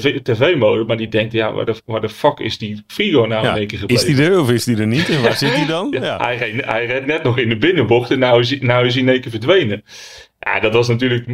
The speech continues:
Speaker 1: magistraal gespeeld van Frigo, want daar, hij komt met snelheid. En hij hield zich ook even een beetje in. En dat was ook wel slim, want ik denk dat hij eerder het gat dicht had kunnen rijden. Maar hij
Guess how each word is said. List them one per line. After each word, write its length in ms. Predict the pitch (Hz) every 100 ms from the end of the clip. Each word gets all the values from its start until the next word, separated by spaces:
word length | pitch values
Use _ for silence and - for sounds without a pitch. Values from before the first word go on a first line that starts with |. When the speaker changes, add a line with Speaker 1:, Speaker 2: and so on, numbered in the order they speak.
| 120
Speaker 1:
magistraal 680 | 113 117 143 - 120 110 107
gespeeld 420 | - - 185 139
van 180 | - 104
Frigo, 340 | 120 107 98 98
want 260 | 104 104 -
daar, 180 | 110
hij 100 | 107
komt 180 | 104 117
met 140 | 107 -
snelheid. 600 | 135 135 117 101 104 -
En 140 | 123
hij 200 | 135 143
hield 280 | 139 165 170
zich 100 | 156
ook 160 | 156 165
even 220 | 165 151
een 120 | 143
beetje 300 | 135 127 -
in. 360 | 170 123 - - _
En 80 | 120
dat 140 | 123
was 200 | 127 120
ook 160 | - -
wel 120 | 110
slim, 260 | - 104 135
want 120 | 143
ik 100 | 139
denk 140 | 139
dat 100 | 135
hij 100 | 123
eerder 300 | 123 151 139
het 100 | 123
gat 180 | 139 107
dicht 180 | 131 -
had 140 | 120
kunnen 240 | 120 104 101
rijden. 260 | - 117
Maar 100 | 123
hij 260 | 117 117